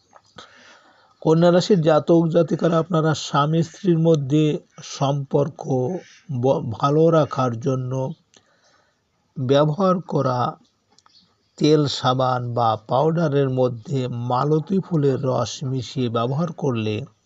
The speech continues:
স্বামী স্ত্রীর মধ্যে কোনো দিন ছাড়াছাড়ি হবে না। তিরিশ আগস্ট শনিবার, তুলা রাশির আজকের রাশিফল।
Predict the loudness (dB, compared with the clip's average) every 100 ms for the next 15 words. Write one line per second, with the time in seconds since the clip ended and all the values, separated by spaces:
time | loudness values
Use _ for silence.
0 | _ _ _ _ _ -10 -2 2 2 0
1 | -2 4 4 2 -10 -20 -20 -14 -4 -2
2 | -2 -2 -2 -2 -4 -4 -4 -6 -10 -16
3 | _ _ _ _ _ _ _ _ -10 -2
4 | 0 0 -4 -6 -4 -4 -6 -12 -14 -8
5 | -6 -8 -16 -4 2 4 6 2 0 0
6 | 0 0 -2 -2 -8 -18 -20 _ _ _
7 | _ _ _ _ -8 -4 -2 0 0 -2
8 | -8 _ _ _ _ -2 4 4 4 2
9 | 0 0 0 -2 -4 -2 -2 -4 -8 -4
10 | -2 -2 -4 -12 -10 -12 -12